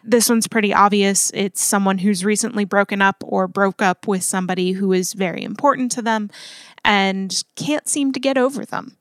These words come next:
So when you're talking with them, everything's like, "Oh, well, my ex was," and, "Oh, my ex did this." They're not in the best place to go back into the dating world, but some of them do, and it can be pretty challenging.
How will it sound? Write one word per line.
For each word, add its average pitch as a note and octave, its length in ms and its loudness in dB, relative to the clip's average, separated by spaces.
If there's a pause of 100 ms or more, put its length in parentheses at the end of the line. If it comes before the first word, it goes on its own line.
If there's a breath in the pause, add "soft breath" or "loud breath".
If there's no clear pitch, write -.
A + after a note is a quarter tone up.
So F#3+ 580 2
when G#3+ 280 0
you're F3+ 100 -4
talking G#3+ 380 2
with A3 140 0
them, A#3 220 2
everything's F#3 640 -2
like, - 240 -4 (100)
"Oh, D#4 220 6
well, A3 240 4
my A#3 320 0
ex - 340 -2
was," F#3+ 420 -4
and, F#3 360 -4
"Oh, A#3+ 260 -2
my F#3+ 320 -2
ex - 300 -6
did F3+ 240 -6
this." F#3+ 380 -2 (340)
They're C#4 200 4
not D4+ 320 2 (140)
in C#4 140 4
the C4+ 80 4
best A#3 320 0
place C4 280 0
to - 80 -2
go B3 160 0
back G#3+ 280 0
into A#3+ 200 -2
the A3 120 0
dating G#3+ 320 0
world, C4+ 300 2
but - 160 -2 (260)
some G#3+ 320 2
of A#3+ 180 2
them B3+ 220 2
do, A#3+ 360 2
and G3 300 0 (320 loud breath)
it A3 160 2
can A3 140 2
be A#3 100 2
pretty A#3+ 300 0
challenging. G3+ 560 0